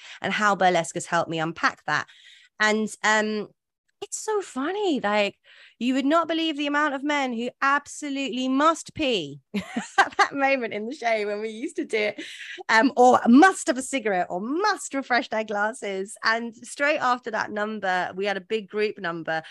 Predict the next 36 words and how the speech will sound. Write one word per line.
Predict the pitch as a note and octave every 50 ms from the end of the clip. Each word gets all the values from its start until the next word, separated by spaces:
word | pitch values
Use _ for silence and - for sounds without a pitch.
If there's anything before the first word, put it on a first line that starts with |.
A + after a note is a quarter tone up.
| - - - - -
And | G3 F#3+
so | - F#3+ F#3+ G3 G3+ - -
a | - G3+
lo-, | G3+ G#3+ G#3+ A3+ -
most | G#3 A3 A#3 A#3+ B3 A#3 - -
of | F#3
the | G3
House | F#3+ F3+ F#3 F3+ -
of | F3+
Burlesque | F3 F3+ F3+ F3+ F3 E3+ -
were | - F3
waiting | E3+ F3 F#3 F#3 F#3 - E3 E3 D#3+
by | E3 E3 E3 D#3+
the | D#3 D#3+
doors | D#3 E3 F3 F3 E3+ D#3+ D#3 D#3+ -
out | - D#3+ D#3+ - -
to | - D3
the | D#3+
bar | D3 E3+ E3 D#3+ D#3 D3+
and | D3 D3+ D#3
the | D3
bathrooms. | - D#3+ D#3+ E3+ E3 - - D3+ D3 C#3+ D3+ D#3 - - -
And | A3 A#3 A#3 B3
so | - - - C4+ C4+
they | C4+ C#4+ D4+ E4
would | E4 E4+ E4+ C#4+
just | F4 E4+ F#4 D#4 D4 B3
glower | - - D4+ D4 C#4 C#4 D4 D4 C#4+ C#4 - - D4 F#4 - - -
<laughs> | - - - - -
for | G#4+ C#4
fun | - - C#4 C#4+ C4+ C4+ B3+ A#3 A#3
at | -
these | - A3+ A#3+ A#3 -
people | - A#3 A#3 G#3+ A3
coming | A3 - G#3 G3+ G#3+ G#3+
out. | A3+ A3 A3 G#3